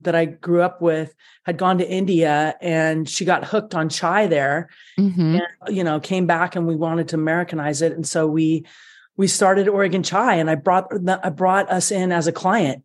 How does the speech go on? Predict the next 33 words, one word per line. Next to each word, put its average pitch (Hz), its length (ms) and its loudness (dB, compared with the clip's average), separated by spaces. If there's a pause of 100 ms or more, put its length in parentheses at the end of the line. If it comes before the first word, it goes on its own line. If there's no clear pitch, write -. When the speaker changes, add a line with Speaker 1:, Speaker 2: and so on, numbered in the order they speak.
(100)
Speaker 1:
to 180 160 -2
the 165 160 2
agency 175 580 -2
to 147 120 -10
do 165 220 2
all 160 160 2
of 151 80 -2
our 147 80 -2
packaging, 151 580 -4
and 147 160 -2 (640)
one 180 300 2
thing 185 220 0
led 175 220 4
to 175 80 -8
the 175 60 0
next, 156 540 -2
and 156 600 0
we 165 240 -2
started 165 380 2
Oregon 160 260 2
Chai 147 360 0
and, 143 360 -2
and 143 340 -4
had 147 200 -4
that 135 200 0
for 147 100 -10
ten 143 240 -2
years. 139 320 -4 (500)
Fast 190 400 0
Speaker 2:
Hey, - 40 -12
Speaker 1:
forward, 285 360 2
Speaker 2:
Lori, 330 200 2
Speaker 1:
I 233 160 0